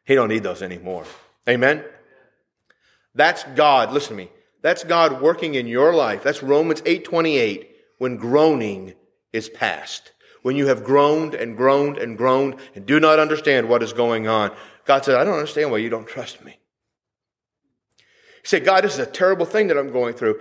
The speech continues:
And God said, "It isn't a terrible thing, or I wouldn't let you go through it. I know what you're going through. And you misunderstand this as if I don't love you."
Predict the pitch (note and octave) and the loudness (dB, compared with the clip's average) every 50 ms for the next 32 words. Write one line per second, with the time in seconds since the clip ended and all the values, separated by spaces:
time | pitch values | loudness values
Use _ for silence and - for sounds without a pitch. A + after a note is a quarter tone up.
0 | - - - B2+ B2 A2+ C3+ C3+ C3+ - - C3+ - - D3+ C3+ C3+ E3+ G3 G3 | -8 -14 -12 -6 0 4 4 4 4 4 2 2 2 2 0 2 2 2 2 2
1 | D#3+ B2+ A2 - B2+ A2 G2+ F#2+ F#2 G2+ - - G#2+ G#2+ A#2+ A#2+ A2 A2 A#2 B2+ | 0 -2 -2 -2 -2 -2 -2 -2 -6 -10 -8 -8 -8 -6 -4 -2 0 2 2 2
2 | B2 B2+ A#2 A2 A2 G#2+ - - A2 F#2+ G#2 G2 - - B2+ B2 F2 - - _ | 2 0 -4 -4 -6 -8 -8 -8 -8 -6 -6 -8 -6 -8 -10 -10 -10 -14 -18 _
3 | _ _ _ _ _ _ _ _ _ _ _ _ _ _ _ _ - - D#3+ F3+ | _ _ _ _ _ _ _ _ _ _ _ _ _ _ _ _ -2 0 2 2
4 | F3 E3 E3+ F3+ E3 D#3+ - - - C3 A#2+ G2+ G#2+ F#2+ G2 F#2+ F2+ - - F#2 | 4 4 4 4 4 2 0 -2 -4 -10 -8 -8 -8 -8 -10 -12 -14 -14 -16 -16
5 | F2 D#2+ - _ _ _ _ _ _ _ _ _ - C3+ C#3 C3+ B2+ A#2 B2 D#3 | -16 -16 -16 _ _ _ _ _ _ _ _ _ -2 0 0 0 -2 -4 -2 0
6 | F#3 G#3 F#3+ F#3+ G#3 G3 - - D#3+ F3 F3+ E3 E3 D#3 - - E3 D#3+ D#3 C#3 | 0 0 2 0 0 -2 -2 -2 -2 -2 0 0 -2 -4 -2 -2 0 2 2 2
7 | B2+ A2 G#2 F#2 G2+ B2+ E3 D3 A#2+ - - - - - - - - A#2+ B2+ A2 | 0 -2 -6 -8 -2 2 2 2 2 0 -6 -10 -12 -16 -14 -6 -2 -2 0 0
8 | A#2+ A#2+ - A#2+ A#2 A2+ G#2+ A#2+ A#2 A#2 A#2 - A2 G2+ G#2 A2 G#2+ F2+ D#2 F2+ | 0 0 2 2 2 2 2 0 0 0 -2 -6 -8 -4 -2 -2 -2 -4 -8 -12
9 | F2+ F#2 | -14 -14